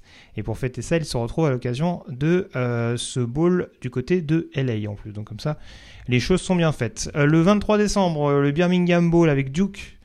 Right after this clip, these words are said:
euh, qui affrontera Troy, donc, euh, le tout nouveau, euh, champion de la Sun Belt. Tu le disais, le Armed Force Bowl qui aura lieu également,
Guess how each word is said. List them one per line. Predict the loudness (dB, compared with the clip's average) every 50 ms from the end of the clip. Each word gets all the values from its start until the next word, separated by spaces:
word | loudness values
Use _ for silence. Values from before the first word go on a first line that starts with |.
| -20 -20 -20 -20 -10 -6 -2
euh, | -2 -2
qui | 0 0 0
affrontera | 0 0 -2 -4 -4 -4 -4 -4 -4 -4
Troy, | -4 0 2 2 4 6 4 4
donc, | 4 2 0 0 -2 -2
euh, | 0 2 2 2 2
le | 2 0 0 0 0 -2
tout | -2 -2 -2 0
nouveau, | 2 2 2 2 2 2 2 2 0 0
euh, | -2 -4
champion | -4 -2 -4 -4 -2 -2 -2 -2
de | -2 -2
la | -2 -4
Sun | -4 -4 -2 -2
Belt. | -2 -2 -2 -2 -4 -6
Tu | -6 -6
le | -8 -6
disais, | -2 -2 0
le | 0 2
Armed | 0 -2 -2 -2
Force | -2 -2 -2 0
Bowl | 0 0 -2 0
qui | -2 -2
aura | -2 0
lieu | 0 0
également, | 0 0 0 0 0 -2